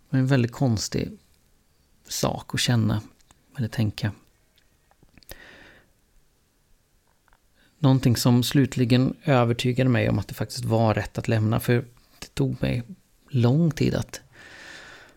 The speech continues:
att erkänna det för mig själv, att inse det, att faktiskt få fram det. Det var när jag berättade att, för någonting jag var klar över, det var att jag inte älskade den längre, att jag inte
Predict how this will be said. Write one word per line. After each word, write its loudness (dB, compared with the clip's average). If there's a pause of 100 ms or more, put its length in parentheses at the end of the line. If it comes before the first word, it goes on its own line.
(380)
att -6
erkänna 4
det 2
för 0
mig 0
själv, 2
att -2
inse 0
det, 0
att -10
faktiskt -8 (2000)
få -6
fram -2
det. -2 (1200)
Det -4
var 0
när 2
jag 2
berättade -2
att, -8 (420)
för -2
någonting 4
jag 4
var -2
klar 2
över, 2
det 0
var 4
att -4
jag 0
inte 0
älskade -2
den 0
längre, -2
att -8
jag 0
inte -4